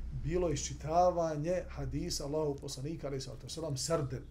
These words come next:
Serden znači brzo iščitavanje hadijskih zbirki, da se uze-, u-, uzme ki-, kutubu sitte,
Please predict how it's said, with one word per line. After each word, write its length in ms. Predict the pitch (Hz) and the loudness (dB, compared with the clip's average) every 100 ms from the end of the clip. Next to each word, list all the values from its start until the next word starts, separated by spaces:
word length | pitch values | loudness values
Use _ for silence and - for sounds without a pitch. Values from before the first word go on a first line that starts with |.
| - - | -12 -6
Serden 480 | - 202 214 170 147 | 2 4 4 2 0
znači 460 | 156 185 - 160 | 2 2 2 -2
brzo 360 | 127 196 151 147 | 2 4 4 0
iščitavanje 800 | 139 139 151 165 185 170 165 185 - - - - | -2 -4 -2 0 2 0 -2 -6 -10 -18 -18 -2
hadijskih 540 | 175 165 143 - 139 | 0 2 0 -2 -2
zbirki, 520 | 127 170 190 - 139 | -2 2 2 2 -4
da 120 | 135 | -4
se 140 | 139 175 | -2 -2
uze-, 280 | 165 156 131 - | -4 -4 -6 -8
u-, 220 | 175 - | -8 -6
uzme 280 | 175 165 143 | -6 -4 -4
ki-, 200 | 196 151 | -6 -8
kutubu 300 | - 135 143 | -8 -8 -6
sitte, 440 | 131 214 - 196 | -4 -4 -4 -6